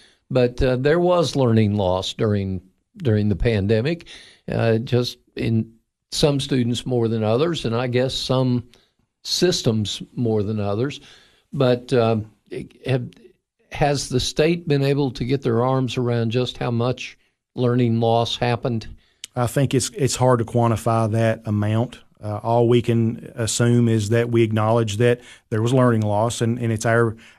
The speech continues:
Speaker 2: our job to try to catch back up to where that student, and any student, could have been at this possible time.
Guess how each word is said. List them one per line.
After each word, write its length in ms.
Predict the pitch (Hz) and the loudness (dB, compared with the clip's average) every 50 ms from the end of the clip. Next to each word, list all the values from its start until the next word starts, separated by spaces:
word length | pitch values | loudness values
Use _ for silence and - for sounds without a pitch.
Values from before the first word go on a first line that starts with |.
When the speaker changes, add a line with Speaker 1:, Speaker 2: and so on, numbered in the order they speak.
| _ | _
Speaker 2:
our 200 | - 117 120 120 | 0 2 2 2
job 260 | 113 107 123 123 123 | 4 4 4 4 4
to 60 | 117 107 | 2 0
try 180 | - 123 117 | 0 0 0
to 60 | 110 | 0
catch 360 | 107 - - 131 120 110 - 117 | 0 0 0 2 2 0 0 0
back 300 | 113 120 120 113 - 127 | 2 2 2 2 2 0
up 160 | 120 113 - | 0 0 -2
to 80 | - | -4
where 220 | 110 92 117 113 110 | -4 -2 -2 0 0
that 160 | 113 117 - | 0 -2 -4
student, 420 | - - 123 117 117 120 117 113 - - - _ - | -2 0 0 2 2 2 0 -2 -6 -14 -14 _ 0
and 100 | 120 127 | 2 4
any 160 | 160 175 135 | 6 4 4
student, 420 | - - 123 113 113 113 113 113 - - - _ _ _ _ _ _ - | 2 2 0 0 2 0 -2 -4 -8 -18 -20 _ _ _ _ _ _ 2
could 160 | - 196 180 | 4 6 6
have 180 | 147 143 123 | 6 6 4
been 200 | 117 139 135 131 | 4 4 4 4
at 100 | 127 120 | 4 2
this 160 | - 127 117 - | 2 0 -2 -2
possible 460 | - - 117 110 101 - 101 104 107 | 0 -2 -2 -2 -2 -4 -8 -8 -8
time. 260 | - 95 87 85 82 | -10 -12 -16 -18 -20